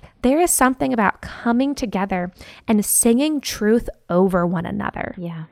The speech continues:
Speaker 1: I mean, have you ever been in a church service and maybe, like, you are really struggling to believe that God is good in this season of your life, or you are really struggling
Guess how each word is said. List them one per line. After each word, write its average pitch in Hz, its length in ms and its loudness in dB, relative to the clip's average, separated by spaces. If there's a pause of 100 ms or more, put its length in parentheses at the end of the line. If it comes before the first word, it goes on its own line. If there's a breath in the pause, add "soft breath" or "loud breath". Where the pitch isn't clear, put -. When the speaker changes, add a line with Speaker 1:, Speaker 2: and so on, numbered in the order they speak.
(280 soft breath)
Speaker 1:
I 214 80 0
mean, 226 220 4
have 233 180 0
you 269 180 2
ever 269 280 2
been 214 480 -2 (400 loud breath)
in 202 460 2 (340)
a 190 240 -4 (100)
church - 320 -4
service 226 500 -2 (300 loud breath)
and 214 160 2
maybe, 254 320 0
like, 220 340 -2
you 214 260 0
are 220 120 0
really 202 580 0 (140 soft breath)
struggling 220 1120 -6 (360 soft breath)
to - 120 0
believe 202 520 2
that - 160 -4
God 190 160 0
is 170 180 -2
good 160 320 -2
in 175 180 -4
this 170 160 -4
season 175 360 -4
of 180 120 -4
your - 120 -8
life, - 340 -8
or 208 100 -8
you 226 240 0
are 277 140 2
really 208 460 2
struggling 240 920 -4